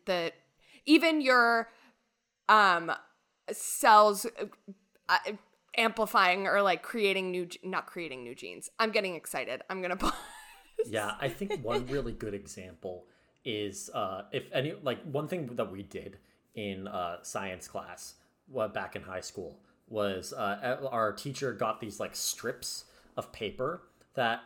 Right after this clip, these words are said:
Speaker 2: were, like, that we would literally just, like, put on our tongue. And the, um, some people didn't really,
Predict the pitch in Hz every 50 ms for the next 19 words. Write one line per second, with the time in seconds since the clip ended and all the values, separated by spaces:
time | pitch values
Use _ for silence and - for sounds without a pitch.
0 | - _ - 120 123 123 123 - - - 127 110 107 - - - - - - -
1 | _ - 143 131 123 117 120 131 113 107 120 110 104 104 113 110 113 120 117 117
2 | 123 113 117 104 - 104 98 - - - 120 107 101 95 92 82 78 - - -
3 | 90 82 85 82 - _ _ _ _ _ _ _ _ _ _ _ - 123 113 110
4 | 110 107 104 101 - 104 101 - - - _ _ _ _ _ _ - 151 123 135
5 | 123 123 120 120 117 117 123 120 110 104 101 101 98 98 95 92 95 98 - _
6 | _ _ _ _ _ _ - - - 156 170 160 175 202 202 208 208 202 196 165
7 | 135 160 165 180 180 175 170 156 151 147 143